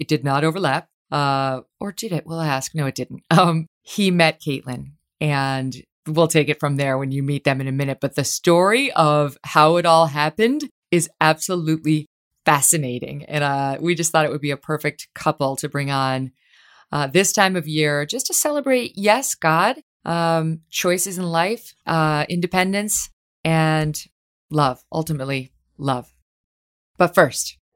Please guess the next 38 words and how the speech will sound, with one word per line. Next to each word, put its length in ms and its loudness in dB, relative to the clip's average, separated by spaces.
Black 300 2
Rifle 300 0
Coffee 320 -4
Company 500 -6
is 140 -6
a 80 -6
veteran-owned 1040 -4
coffee 320 -4
company 380 -8
serving 460 -4
premium 540 -4
coffee 400 -6
to 140 -6
people 560 -6
who 60 -6
love 320 -4
America. 640 -8
Veteran 340 2
C 360 -2
E 60 2
O 200 0
and 160 -6
founder 400 0
Evan 220 -2
Hafer 380 -4
spent 360 -4
over 180 -4
seven 480 -2
years 340 -4
on 160 -2
the 60 -4
ground 300 0
overseas 640 -4
with 300 0
U 180 2
S 140 -2
Special 340 -6
Forces 520 0